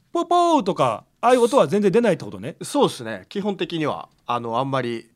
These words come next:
Speaker 2: まあ、ラジオで基本淡路も鳴らしてないですね。
Speaker 1: あー、
Speaker 2: はい。
Speaker 1: あとほら、
Speaker 2: はい。
Speaker 1: あの、漫才の時にあの、ウクレレ持ってますけど、
Speaker 2: はいはいはい。
Speaker 1: 今日に関してはウクレレ持ってこない。
Speaker 2: あれもやめましたね。
Speaker 1: やめたの？
Speaker 2: もうほとんど、はい。あの、使わないんで。
Speaker 1: <laughs>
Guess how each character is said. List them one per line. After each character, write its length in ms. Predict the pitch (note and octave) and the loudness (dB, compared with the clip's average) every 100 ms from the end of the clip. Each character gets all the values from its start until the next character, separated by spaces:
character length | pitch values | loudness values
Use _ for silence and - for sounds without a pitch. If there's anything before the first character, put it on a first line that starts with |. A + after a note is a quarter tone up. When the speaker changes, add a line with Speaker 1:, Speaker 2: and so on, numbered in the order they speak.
| _ _ | _ _
Speaker 2:
ま 100 | F#3 | 0
あ、 40 | |
ラ 140 | E3 G3+ | 4 4
ジ 140 | B3+ | 2
オ 80 | D4 | -2
で 100 | D3 | -2
基 140 | - | -6
本 200 | D#3+ D#3 | -4 0
淡 140 | E3 C#3+ | 2 0
路 80 | A2+ | -2
も 140 | G#2 | -10
鳴 160 | A2 A#2+ | -6 -6
ら 60 | |
し 60 | - | -8
て 40 | |
な 80 | A2 | -16
い 40 | E2 | -18
で 40 | |
す 60 | - | -20
ね。 80 | _ _ | _ _
Speaker 1:
あ 60 | F3 | -12
ー、 40 | D#3+ - | -12 -14
Speaker 2:
は 20 | |
い。 40 | - | -6
Speaker 1:
あ 120 | C4 | -4
と 100 | C4+ | -2
ほ 80 | G#3+ | 2
ら、 80 | F3+ C3 - - | 2 0 -8 -14
Speaker 2:
は 100 | D3+ | -12
い。 80 | G#2 | -6
Speaker 1:
あ 60 | G#3 | -2
の、 80 | G3+ | 2
漫 240 | B3+ D4 | 4 4
才 100 | D4+ | 4
の 100 | A#3+ | 4
時 60 | F3+ | 2
に 60 | |
あ 80 | D3 | -2
の、 80 | C3+ | -2
ウ 100 | E3 | -2
ク 120 | B3 | 0
レ 80 | C4 | 2
レ 80 | A#3+ | 2
持 80 | |
っ 40 | A#3+ | 2
て 140 | - | 0
ま 100 | C#3 | -4
す 200 | A#2 - | -6 -14
け 100 | - | -18
ど、 240 | G2 C3 A#2+ | -6 -2 0
Speaker 2:
は 160 | A3 | 2
い 60 | D#3+ | 2
は 60 | |
い 20 | A2 | 0
は 60 | |
い。 80 | G2+ | -2
Speaker 1:
今 80 | D#4+ | 0
日 40 | C4+ | 0
に 60 | |
関 160 | G#3 F#3 | 2 0
し 40 | |
て 80 | - | 0
は 60 | B2+ | -4
ウ 80 | |
ク 80 | D3+ | 2
レ 60 | F#3+ | 2
レ 60 | |
持 120 | E3+ D#3+ | 2 -2
っ 20 | |
て 200 | - G#3 | -6 -8
こ 160 | - G#3+ | -4 -2
な 100 | E3 | 2
い。 40 | |
Speaker 2:
あ 120 | G#3 B3 | 6 4
れ 60 | |
も 120 | G3+ | 4
や 100 | E3+ | -2
め 100 | B3 | -2
ま 120 | A#3+ A3+ | -4 -6
し 60 | |
た 80 | - | -10
ね。 60 | C3+ - | -14 4
Speaker 1:
や 160 | C#4+ F4+ | 6 6
め 100 | A#4+ | 6
た 140 | A#4 | 2
の？ 140 | - - D3 | 0 -4 -8
Speaker 2:
も 100 | E3 | -8
う 20 | |
ほ 80 | E3+ | -4
と 120 | G3+ | -4
ん 40 | |
ど、 80 | E3 | -4
は 140 | - A2 | -8 -8
い。 100 | - | -8
あ 160 | A2 A2+ | -12 -10
の、 440 | G#2 F#2+ F#2 F2+ _ _ | -10 -10 -12 -16 _ _
使 260 | - - | -18 -2
わ 120 | A#3 A3+ | -2 -2
な 80 | |
い 60 | C#3 | -6
ん 60 | - | -10
で。 120 | _ _ - - D#5 - A#4+ B4 - G#4 A#4+ B3 | _ _ -16 -6 0 2 6 4 4 -6 -6 -20
Speaker 1:
<laughs> 60 | - | -14